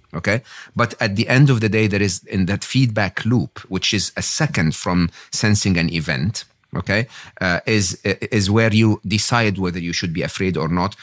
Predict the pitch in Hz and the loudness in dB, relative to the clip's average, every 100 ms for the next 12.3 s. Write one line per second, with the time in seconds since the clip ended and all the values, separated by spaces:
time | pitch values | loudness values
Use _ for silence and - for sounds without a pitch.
0 | - - - 113 120 123 - 98 110 - | -20 -12 -2 2 4 2 2 2 2 0
1 | - - - 131 - - - _ - 85 | -10 -10 -4 -4 -6 -12 -14 _ -14 -4
2 | 98 107 - - - 151 160 90 - - | -4 -4 -12 -20 -4 2 4 4 2 -4
3 | - 98 92 - 92 90 87 85 - 87 | -2 0 0 0 -2 0 0 0 -2 -2
4 | 85 80 82 90 82 - 104 101 98 127 | -2 -2 0 0 0 0 0 0 0 -2
5 | 135 - 147 - 175 131 90 82 - 110 | -2 -4 -6 -4 -2 0 0 -2 -2 0
6 | 110 107 - - _ 117 107 131 151 151 | 0 -2 -10 -20 _ -6 0 0 4 6
7 | 151 131 98 117 - - 110 87 82 92 | 6 4 4 0 -2 -2 -2 0 0 2
8 | 127 127 98 92 92 87 90 - 95 - | 0 -2 -2 -2 0 0 -2 -2 -4 -4
9 | 92 80 87 90 - 85 80 85 76 135 | -4 -4 -2 -2 -2 -2 -2 -4 0 0
10 | 107 90 110 127 - _ 120 107 - 113 | 2 2 0 -2 -8 _ -2 0 2 2
11 | 65 52 - - - 85 104 98 95 98 | 2 -4 -12 -12 -8 -2 0 0 0 2
12 | 95 67 | 2 0